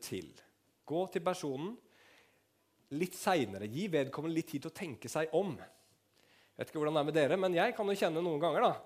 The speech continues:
når min kone sier ifra om et eller annet i mitt liv. Så,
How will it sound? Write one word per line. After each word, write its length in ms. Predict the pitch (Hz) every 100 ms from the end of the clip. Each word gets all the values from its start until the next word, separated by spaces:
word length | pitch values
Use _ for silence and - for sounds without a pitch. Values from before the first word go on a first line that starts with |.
| - _ _ _ 160
når 80 |
min 120 | 156 160
kone 380 | 185 120 143 165 - - _ _ _ _ -
sier 240 | 214 175
ifra 220 | 190 156
om 80 | 151
et 80 | 135
eller 160 | 147 135
annet 160 | 147
i 40 | 131
mitt 160 | - 110
liv. 160 | 104 - _ _ _ _ _ _ _ _ _ _ _ -
Så, 460 | - - 196 -